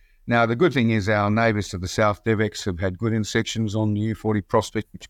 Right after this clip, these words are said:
borders us. Uh, we're gonna be trialling some work there, and, um, and we'll see what else comes out. But it's, look, even our, our company has found some great ore grade intersections in different projects up around Arnhem Land there, but we just n-, haven't pulled anything big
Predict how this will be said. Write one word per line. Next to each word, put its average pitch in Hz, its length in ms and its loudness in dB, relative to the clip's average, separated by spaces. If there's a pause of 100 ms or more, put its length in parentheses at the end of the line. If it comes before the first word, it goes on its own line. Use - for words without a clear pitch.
borders 110 400 0
us. 117 320 0 (600)
Uh, 92 220 0
we're 95 160 -2
gonna 95 220 -2
be 90 100 -4
trialling 98 560 0
some 98 200 -4
work 101 280 -6
there, 110 320 -2 (400)
and, 104 380 0
um, 110 460 0
and 110 280 -2
we'll 107 80 -4
see 110 240 -2
what 104 160 0
else 104 100 -4
comes 101 240 -4
out. 104 180 0
But 123 100 0
it's, 123 200 -6 (1000)
look, 151 240 -2
even 175 240 2
our, 135 180 -2
our 175 140 0
company 104 360 0
has 95 140 -4
found 110 380 0
some 90 180 -6
great 107 360 0 (220)
ore 107 180 2
grade 92 240 2
intersections 92 580 0
in 87 140 2
different 90 280 0
projects 87 380 0
up 85 140 0
around 90 260 0
Arnhem 87 280 0
Land 85 220 -6
there, 87 200 -2
but 87 140 -4
we 90 60 -2
just 90 220 -4
n-, 98 240 -2
haven't 104 320 0
pulled 98 220 0
anything 92 340 2
big 92 240 -4